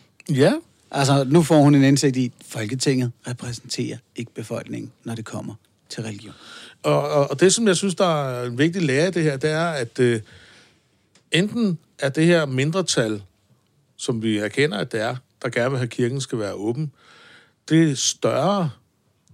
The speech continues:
Speaker 1: mindretal, end folk vil erkende. Eller også er der et, øh, mindretal, som åbenbart har en eller anden politisk magt, som ikke svarer til, altså, så, så de kan rende med hele dagsordenen for hele resten af folkekirken.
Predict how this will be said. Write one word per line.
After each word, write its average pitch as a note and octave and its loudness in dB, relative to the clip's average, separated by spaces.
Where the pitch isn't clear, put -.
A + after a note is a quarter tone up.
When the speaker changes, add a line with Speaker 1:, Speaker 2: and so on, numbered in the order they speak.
Speaker 1:
mindretal, A2 -6
end G#2 -8
folk A2 -6
vil A2 -4
erkende. F#2+ -10
Eller B2+ 2
også F3+ 2
er D3+ 0
der F3+ 0
et, B2+ -4
øh, B2 2
mindretal, C#3+ 0
som B2 -2
åbenbart D#3 -2
har D3 -4
en C#3+ -6
eller C#3+ -4
anden C3+ -6
politisk D3 -2
magt, A2+ -6
som C3+ -4
ikke D#3+ 0
svarer C3+ -2
til, E3+ -2
altså, C3+ -2
så, B2+ 0
så A#2+ -8
de C3 -4
kan B2 -4
rende C#3+ 0
med D#3 2
hele F#3 0
dagsordenen C#3 -2
for A#2+ -4
hele D#3+ 2
resten D#3 -4
af D3+ -4
folkekirken. D3+ -2